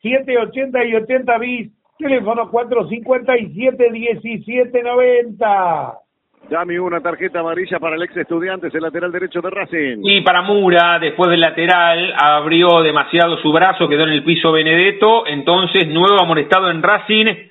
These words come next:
Speaker 3: Facundo Mura.
Speaker 2: Después repasamos también los pintados de amarillo, ¿eh? Se va llenando de color la planilla del relator y del
Speaker 1: <laughs>
Speaker 2: comentarista. Y que no se caiga el mate, Miguel, que a veces pasa, ¿no?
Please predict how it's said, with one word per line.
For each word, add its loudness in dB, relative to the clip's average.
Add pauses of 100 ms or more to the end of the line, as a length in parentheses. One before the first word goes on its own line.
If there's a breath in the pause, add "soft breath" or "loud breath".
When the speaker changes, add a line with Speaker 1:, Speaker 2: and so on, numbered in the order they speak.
(240 soft breath)
Speaker 3:
Facundo 0
Mura. 0 (640)
Speaker 2:
Después -10
repasamos -8
también -6
los -4
pintados -4
de -6
amarillo, -6
¿eh? -6
Se -10
va -6
llenando -4 (280)
de -4
color -6
la -8 (200 loud breath)
planilla -6 (260 loud breath)
del -4
relator -2
y 0
del -8
Speaker 1:
<laughs> -
Speaker 2:
comentarista. -6 (200)
Y -6
que -6
no -6
se -8
caiga -2
el -6
mate, -6
Miguel, -8
que -4
a -2
veces -6
pasa, -10
¿no? -14